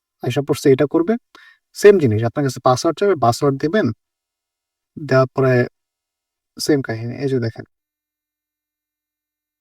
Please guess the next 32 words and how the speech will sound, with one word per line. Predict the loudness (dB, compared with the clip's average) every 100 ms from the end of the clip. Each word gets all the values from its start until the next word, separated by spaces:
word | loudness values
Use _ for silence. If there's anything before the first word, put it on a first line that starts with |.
| -6
এই | -4
যে | -4 -18 _ _ _ _ -2
অরিজিনাল, | 0 0 0 2 2 0 -4 _ _ -6
অরিজিনাল | 0 2 2 0
না, | -2 -2
মানে | -2 -2
আমার | -2 -2 -4 -14 _ _ _ _ _ _
আসলটা | -10 -2 -2 0 0
হলো | 2 4
এই | 4
যে | 6
এই | 4
ভিএলসি | 4 2 4 4 6 6
এবং | 6 6
এগুলো | 4 4 6
হলো | 6 4 2
ডিপেন্ডেন্সি | 0 4 4 4 0 0 0 0 -2 _ _ -16 -14 -8 2
যেগুলো | 2 4 2
দরকার। | 2 0 -4 -10
এরপরে | -6 -2 0 0
আবার | 0 -2
এটার | -2 -4
মধ্যে | -2 -2
আবার | -2
কিছু | -2 0 -2
আছে | 0 -2
স্ট্রং | -2 0 0 0
ডিপেন্ডেন্সি, | 0 0 0 0
কিছু | 0 2
আছে | -2
উইক | 2 2 4
ডিপেন্ডেন্সি। | 2 2 0 0 0 -2